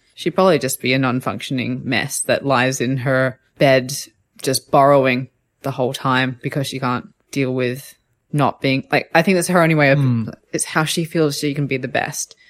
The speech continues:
Speaker 1: is by shutting herself off to other people. Yeah.
Speaker 2: Yeah.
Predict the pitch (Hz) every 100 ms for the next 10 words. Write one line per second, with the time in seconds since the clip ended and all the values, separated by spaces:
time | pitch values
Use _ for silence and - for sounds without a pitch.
0 | _ - 139 - 127 - 139 139 131 139
1 | 123 113 131 131 131 131 139 - - -
2 | - _ _ _ _ _ _ 160 143 123
3 | 104